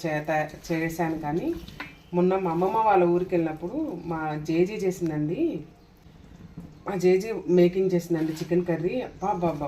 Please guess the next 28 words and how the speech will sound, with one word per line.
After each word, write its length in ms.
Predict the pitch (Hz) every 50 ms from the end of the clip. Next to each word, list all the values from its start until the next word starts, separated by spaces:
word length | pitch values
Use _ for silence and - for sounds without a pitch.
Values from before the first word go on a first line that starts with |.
| 127 - -
అబ్బా, 160 | - - - 147 151
అసలు 180 | - 165 160 156
ఆ 20 | 151 151 - -
టేస్ట్ 340 | 156 165 185 185 - - 190 180
మాత్రం 320 | 170 165 160 156 147 147 147 147 147 143 - - - - - - - - - 151 151
అద్భుత 340 | 147 147 151 202 220 220 202 180 175 185 180
అనే 160 | 180 180 185 165 160
చెప్పుకోవాలి. 460 | 156 160 - - 139 131 120 120 - - - - - - - - - - - - - -
So 60 | 190 190 190 190
నేను 160 | 180 175 165 160
ఆవిడ 140 | 160 151 156 165
దగ్గర 180 | 160 208 196 175 165
రెసిపీ 260 | 165 - - - 180 -
కనుక్కొని 400 | 180 175 165 - - 147 147 147 147 147 147 - -
చికెన్ 260 | 175 - 190 190 190 180
ట్రై, 140 | 185 170 165 165 - - - - - - -
ట్రై 120 | 160 156 165 170 170 185
చేద్దామని 420 | 165 156 165 151 151 147 151 - 147
చెప్పి 200 | - - 143 139 135 - 175
చికెన్ 260 | 160 185 190 185 180 160
తెప్పించేసుకున్నాను. 800 | 156 - 175 - 180 165 - - 156 147 139 135 143 170 254 381 - - - - - - - - - - - - - -
అర్జెంటుగా 640 | 151 151 151 - - - 208 202 196 175 185 175 165 156 156 165
మేకింగ్ 340 | 170 170 170 190 190 175 160
ఎలా 140 | 156 160 165 165 160
ఉందో 140 | 156 156 156 165
మీకు 160 | 175 175 165 180
కూడా 120 | 180 170 -
చూపించేస్తాను. 600 | 160 151 151 - 151 139 143 - - 135 127